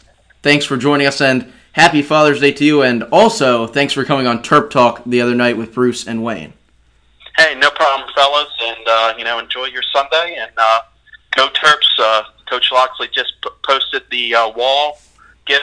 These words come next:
Speaker 2: on, uh, on Twitter, so, uh, sounds like we'll probably have some good news on Monday.
Speaker 1: Yeah, I'm hearing Monday at one o'clock we'll have that good news. Ben, thanks again.
Speaker 2: All right,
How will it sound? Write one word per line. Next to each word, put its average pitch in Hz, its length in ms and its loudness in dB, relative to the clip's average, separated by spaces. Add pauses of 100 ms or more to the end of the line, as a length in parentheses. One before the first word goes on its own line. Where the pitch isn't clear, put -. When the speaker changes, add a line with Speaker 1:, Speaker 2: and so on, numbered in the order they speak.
Speaker 2:
on, 127 300 -2
uh, 120 240 -6 (840)
on 113 240 -6
Twitter, 160 380 0 (220)
so, 117 280 0
uh, 117 280 0 (220)
sounds 135 240 0
like 139 140 -2
we'll - 100 -10
probably 139 260 -2
have 131 200 0
some 135 100 -10
good 131 180 -10
news 131 240 -8
on 139 160 -4
Monday. 107 340 0 (640)
Speaker 1:
Yeah, 156 260 4
I'm 120 100 2
hearing 139 500 2
Monday 160 400 4
at 131 140 2
one 143 160 2
o'clock 143 340 4
we'll 117 160 -2
have 131 260 4
that 120 220 0
good 123 180 -2
news. 131 480 -2 (520)
Ben, 170 260 6
thanks 151 280 2
again. 120 320 -4 (720)
Speaker 2:
All 135 160 2
right, 117 140 -2